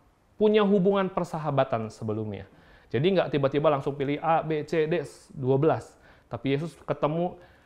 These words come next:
dengan mereka yang sebelumnya telah bersahabat. Nah, mari kita lihat konteksnya, teman-teman. Kalau pada zaman dahulu, ya, rabi, ya, atau guru memuridkan, eh, murid-muridnya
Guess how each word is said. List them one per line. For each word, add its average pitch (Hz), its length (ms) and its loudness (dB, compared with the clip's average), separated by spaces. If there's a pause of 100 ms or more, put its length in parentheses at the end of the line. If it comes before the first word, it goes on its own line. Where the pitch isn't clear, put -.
(140)
dengan 147 320 0
mereka 143 400 -2
yang 123 160 -2
sebelumnya 139 560 -2
telah 120 240 -6
bersahabat. 110 640 -4 (640)
Nah, 127 160 0
mari 165 240 2
kita 214 160 4
lihat 170 240 2
konteksnya, 131 720 -2
teman-teman. 131 480 -6 (1400)
Kalau 196 160 8
pada 214 240 8
zaman 185 320 4
dahulu, 143 560 2 (320)
ya, 143 560 -2
rabi, 156 720 4 (320)
ya, 117 160 -2
atau 131 160 0
guru 147 480 2
memuridkan, 175 960 0 (720)
eh, 135 80 -4
murid-muridnya 151 800 0